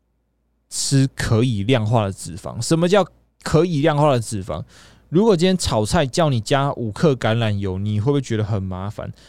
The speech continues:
当然非常麻烦，但这个我还是希望学生可以算，好不好？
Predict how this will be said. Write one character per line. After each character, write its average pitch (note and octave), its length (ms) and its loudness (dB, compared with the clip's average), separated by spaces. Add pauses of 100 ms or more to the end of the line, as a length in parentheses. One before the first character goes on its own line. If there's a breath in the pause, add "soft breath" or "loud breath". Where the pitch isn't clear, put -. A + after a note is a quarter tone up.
(260 soft breath)
当 E3+ 160 2
然 C#3+ 200 4
非 D3+ 160 0
常 C3 160 -2
麻 A2 220 -2
烦， G2+ 240 -4
但 C3 180 2
这 D3+ 140 -2
个 B2+ 180 -2
我 G2 140 -2
还 F#2+ 100 -2
是 A#2 160 -4
希 B2 380 -8
望 A#2+ 180 -2
学 G2 220 -8
生 G#2 160 -6
可 G2 200 -10
以 F#2 360 -14
算， - 360 -2 (440)
好 - 100 -20
不 - 80 -12
好？ F2 140 -6